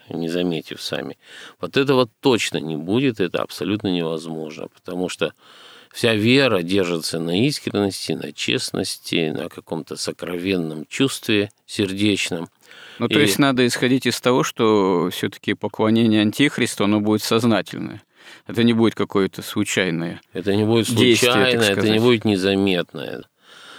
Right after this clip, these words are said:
Speaker 1: Вот есть люди, которые, например, уже поклоняются там деньгам, просто как Богу живому. Кто-то поклоняется, там, каким-то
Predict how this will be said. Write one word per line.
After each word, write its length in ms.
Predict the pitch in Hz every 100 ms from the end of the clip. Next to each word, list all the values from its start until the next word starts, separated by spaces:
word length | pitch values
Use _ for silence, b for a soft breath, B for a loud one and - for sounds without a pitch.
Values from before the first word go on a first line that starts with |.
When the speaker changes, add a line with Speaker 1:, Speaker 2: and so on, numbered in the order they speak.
| B
Speaker 1:
Вот 340 | - 117 120 -
есть 280 | 120 139 131
люди, 300 | 139 135 104
которые, 560 | 98 90 107 104 95 87
например, 400 | 80 95 87 85
уже 260 | 85 101
поклоняются 840 | 95 87 87 90 92 90 80 - 80
там 280 | 78 71 73
деньгам, 640 | 90 92 82 76 65 65 - _ -
просто 380 | 87 85 -
как 200 | - 82
Богу 400 | 80 85 80 78
живому. 640 | 73 73 71 69 65 67 67 _ B B B B
Кто-то 300 | - 117 127
поклоняется, 1400 | 101 95 95 90 98 104 101 85 - 82 76 69 71 57 50 -
там, 260 | - 57 78
каким-то 600 | - 73 87 80 - 76